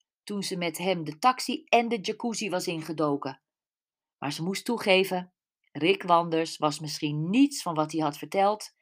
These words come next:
maar hij was wel een goede vrijer. De roes van zijn kussen kon ze zo weer oproepen. Tot haar eigen schande merkte ze dat ze op een rare manier blij was dat ze de ervaring vandaag met hem had gehad.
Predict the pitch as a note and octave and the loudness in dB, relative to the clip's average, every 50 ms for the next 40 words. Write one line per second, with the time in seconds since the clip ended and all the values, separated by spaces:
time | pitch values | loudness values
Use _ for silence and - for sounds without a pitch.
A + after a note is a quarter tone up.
0 | _ _ _ _ _ _ _ _ - C#3+ C#3+ D3 C#3+ C#3+ D3 D3+ D3 E3 F3+ G#3+ | _ _ _ _ _ _ _ _ -12 -8 -6 -6 -4 -4 -6 -2 0 0 2 0
1 | G#3+ - - B3+ B3 C4 B3+ - - F3 D#3 D3 C#3+ C#3 D3+ D3+ _ _ _ _ | 0 -2 -2 -2 -2 -2 -2 -2 0 2 2 2 2 0 -4 -8 _ _ _ _
2 | _ _ _ _ _ _ _ _ - D3+ D3+ D3 G3+ C4 C#4+ C#4+ - - E3+ - | _ _ _ _ _ _ _ _ -4 -4 -2 0 0 0 0 0 -2 -4 -4 -2
3 | E3 C#3+ D3 - A#3+ B3+ B3 - - D4+ D#4+ - _ _ _ _ _ _ _ - | -4 -4 -4 -2 -4 -4 -2 -2 -4 -4 -4 -6 _ _ _ _ _ _ _ -10
4 | E3+ F3 - - E3 C#3+ D3 G3+ F#3+ - - C#4+ C#4 - F3 D#3+ - D#3+ D3+ D3+ | -10 -8 -10 -10 -8 -4 -2 2 2 4 4 4 4 4 4 2 2 0 -2 -2
5 | D3+ - C#3+ C#3+ - _ _ _ _ _ _ _ _ _ _ _ _ _ _ _ | -2 -4 -8 -10 -12 _ _ _ _ _ _ _ _ _ _ _ _ _ _ _
6 | _ _ _ _ _ _ _ _ _ _ - C4 C4 A#3+ F#3+ - - - A#3 D4 | _ _ _ _ _ _ _ _ _ _ -4 -2 0 0 0 -2 0 4 4 4
7 | D4+ - - D#3 - - - - - A#3+ C4 C4+ B3 A#3+ F#3+ E3+ E3+ F#3 A3+ C#4 | 4 4 0 -4 -6 -6 -6 -2 0 0 0 0 -2 -4 -4 0 2 2 2 2
8 | C#4+ D4 - B3 G#3 - A3 G#3+ - - - - - _ - F#3+ F#3 - - - | 0 -2 -4 -6 -6 -6 -6 -8 -8 -12 -18 -20 -8 _ -4 -4 -2 -2 -4 -4
9 | E3 D#3 E3+ D#3 D3+ D3+ D#3 F3+ A3 C4+ D4+ D#4+ D4 A#3 F3+ E3 D#3 D#3 F3 A3+ | -4 -4 -4 -4 -4 0 2 4 4 6 6 6 6 4 0 -2 -2 -2 2 4
10 | C4 C#4+ C#4+ - D#3 D#3+ E3+ G3 B3 C#4+ C#4+ C4 C4+ D#4 - - - - - - | 4 4 4 4 4 4 6 6 6 4 4 4 2 0 0 -2 -8 -14 -16 -18
11 | - - - _ - G3 G3 - - G3 D#3 D#3+ - - D3 C#3+ - E3+ F#3+ G#3 | -20 -20 -4 _ 0 0 0 -2 -4 -4 -4 -4 -4 -4 -6 -4 -4 -2 -2 0
12 | A3+ A3+ A3+ G3+ - D#3 D3+ D3+ F3 G3+ G#3+ G#3+ - E3+ D#3+ D#3 D#3+ F#3 G3+ G3 | 0 -2 -4 -6 -6 -6 0 2 2 2 2 2 -2 -6 -6 -4 -2 -2 -2 -2
13 | F#3 E3+ - - - D3+ C#3+ C3 - - - | -2 -4 -6 -6 -6 -4 -4 -4 -4 -6 -12